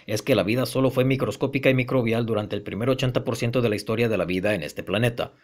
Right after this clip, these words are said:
Agreguen a esto el hecho de que las moléculas orgánicas se forman naturalmente en todo tipo de ambientes y sabemos del experimento Urey Miller y otros descubrimientos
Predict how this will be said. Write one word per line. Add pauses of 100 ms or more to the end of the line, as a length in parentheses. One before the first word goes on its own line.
(840)
Agreguen
a
esto
el
hecho
de
que
las
moléculas
orgánicas
se
forman
naturalmente
en
todo
tipo
de
ambientes
y
sabemos
del
experimento
Urey
Miller
y
otros
descubrimientos